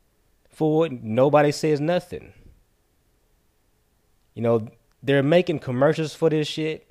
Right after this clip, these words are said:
Like during the election, uh, they had on B E T, um, the video of the black women stripping and twerking and shit, and they said, "Get your booty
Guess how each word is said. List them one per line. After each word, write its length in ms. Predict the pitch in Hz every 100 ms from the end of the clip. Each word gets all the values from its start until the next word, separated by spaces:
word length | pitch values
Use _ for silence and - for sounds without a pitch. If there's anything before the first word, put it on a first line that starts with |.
| _ - _ _ _ _ _ _ _
Like 300 | 117 120 117
during 320 | 139 151 143
the 160 | 127 120
election, 560 | 117 139 143 - 143
uh, 340 | 123 113 113 107
they 300 | 104 117 123
had 200 | 135 135
on 160 | 127
B 260 | 110 143 127
E 40 |
T, 400 | 120 151 147 143
um, 640 | 120 110 107 101 95 95 95 _ _ _ _ _ _ _ _ -
the 180 | 110 107
video 460 | 110 143 151 135
of 400 | 117 113 107 101
the 140 | 107 107
black 340 | 120 135 135
women 220 | 131 123
stripping 500 | - - 143 143 131
and 380 | 104 101 98 95 _ _ _ _ _ _
twerking 440 | - 139 135 131 131
and 140 | 123
shit, 320 | - 139 135
and 180 | 113 107
they 200 | 110 123
said, 360 | 120 135 117 101
"Get 180 | 135 127
your 100 | 113
booty 420 | 123 135 131